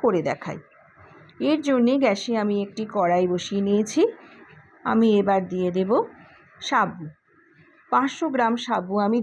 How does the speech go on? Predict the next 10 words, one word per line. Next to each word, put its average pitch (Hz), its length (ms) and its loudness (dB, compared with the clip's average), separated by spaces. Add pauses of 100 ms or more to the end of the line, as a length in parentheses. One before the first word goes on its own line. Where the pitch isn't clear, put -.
দিয়ে 185 160 0
দিলাম। 185 280 0 (4000)
সাবুটা 226 440 0 (140)
ভালো 220 220 0
করে 220 220 0 (480)
গ্যাসে 202 340 -2
ভেজে 202 340 2
নিতে 180 260 -2
হবে। 190 260 0 (4000)
একটু 233 260 -4